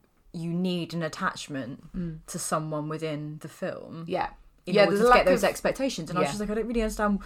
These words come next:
Speaker 1: like, what genre is this? I don't care about these people. They're
Speaker 2: Mm-hmm.
Speaker 1: giving me nothing."
Speaker 2: Mm-hmm.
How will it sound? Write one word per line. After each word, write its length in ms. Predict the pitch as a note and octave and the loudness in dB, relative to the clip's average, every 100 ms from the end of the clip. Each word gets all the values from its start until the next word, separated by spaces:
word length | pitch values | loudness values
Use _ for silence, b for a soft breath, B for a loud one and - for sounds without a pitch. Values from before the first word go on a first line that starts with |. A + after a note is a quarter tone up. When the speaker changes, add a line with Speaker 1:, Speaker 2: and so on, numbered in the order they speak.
| B - | B -2
Speaker 1:
like, 100 | G3+ | 2
what 220 | B3 - | 2 2
genre 320 | C4 A#3+ A3 B3 | 4 4 4 2
is 180 | G3+ | 0
this? 380 | - - E3 - - | -2 0 0 0 -2
I 100 | F#3+ | 0
don't 160 | G3+ | -2
care 300 | - A3+ A3 | -4 -2 0
about 240 | E3+ A#2+ A2 | 0 -4 -8
these 160 | A#2 | -12
people. 560 | - G#2+ - - G2 E3+ | -12 -12 -12 -10 -8 -6
They're 220 | F3 F3+ | -2 -2
Speaker 2:
Mm-hmm. 20 | |
Speaker 1:
giving 300 | E3+ A#3 A3 | 0 -2 0
me 100 | G3 | 0
nothing." 640 | F#3+ F#3+ - - E2 E3+ F3+ | 0 -2 -6 -14 -12 -10 -8
Speaker 2:
Mm-hmm. 260 | E3+ E3 | -6 -6